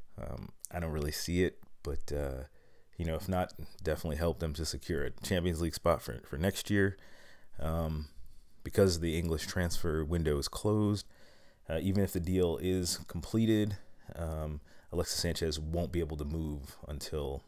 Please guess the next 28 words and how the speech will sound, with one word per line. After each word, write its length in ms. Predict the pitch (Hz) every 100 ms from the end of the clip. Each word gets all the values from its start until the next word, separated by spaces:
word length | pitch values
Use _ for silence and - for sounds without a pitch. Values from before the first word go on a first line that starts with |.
| -
the 120 | -
earliest 480 | 76 78 76 73 -
when 160 | 76 73
the 180 | 64 - -
transfer 320 | 85 82 78
market 260 | 73 69
opens 280 | 71 69 67
on 140 | 67 65
January 440 | 76 71 64 57
first. 480 | - - - - - - - - - - - - - - - - - - -
<sighs> 400 | 135 107 - -
And 220 | 104 104
now, 400 | 104 113 110 104 - - - - - - -
the 340 | 90 87 80
never-ending 640 | 82 87 90 90 87 82 82
drama 320 | 87 87 85
of 160 | 80 71
the 80 | -
summer, 540 | - 98 92 87 92
as 100 | -
far 200 | - 71
as 80 | -
transfers 540 | - 92 92 95 90
go, 280 | 85 90 82 - - - - - - -
Neymar. 500 | - 80 78 67 - - - - - - - - - - - -
So 340 | - 92 85 73
Neymar 560 | 90 110 104 101 92
is 500 | - 85 82 80 -